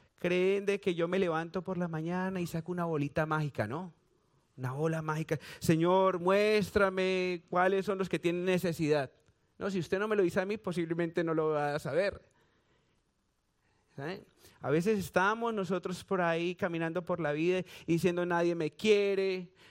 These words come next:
nadie no sé qué, mejor me voy a pin-, voy a pintar un bosque y me voy a perder, me como un gusanito". ¿Ustedes han oído eso? Sí, pero si usted no lo dice, déjame decirte, no esperes que de pronto te llegue la llamada. Pablo sabía la necesidad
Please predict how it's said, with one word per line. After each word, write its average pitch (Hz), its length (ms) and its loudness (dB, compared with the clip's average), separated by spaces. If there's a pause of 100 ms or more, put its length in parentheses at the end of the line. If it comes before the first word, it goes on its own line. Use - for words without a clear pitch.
(120)
nadie 175 260 0
no 175 140 -2
sé 175 180 0
qué, 185 280 0
mejor 170 280 0
me 175 100 0
voy 175 120 2
a 175 60 2
pin-, 165 300 -4 (140)
voy 151 180 2
a 160 80 -2
pintar 156 320 0
un 160 100 -4
bosque 185 320 0
y 170 60 -2
me 160 120 -4
voy 151 120 2
a 156 100 0
perder, 185 600 2
me 170 140 -4
como 170 180 -2
un 180 80 -2
gusanito". 196 920 2
¿Ustedes 175 300 0
han 226 140 0
oído 233 260 2
eso? 277 180 -2 (1000)
Sí, 147 180 0
pero 180 200 2
si 151 100 -2
usted 165 220 0
no 185 120 0
lo 196 160 0
dice, 247 540 2 (320)
déjame 175 380 0
decirte, 170 760 0 (400)
no 147 100 0
esperes 233 580 0
que 202 160 4
de 180 80 0
pronto 175 360 -4 (180)
te 160 160 0
llegue 160 200 -2
la 160 120 0
llamada. 147 600 -4 (1080)
Pablo 202 640 2
sabía 180 560 -2
la 196 100 -4
necesidad 165 800 0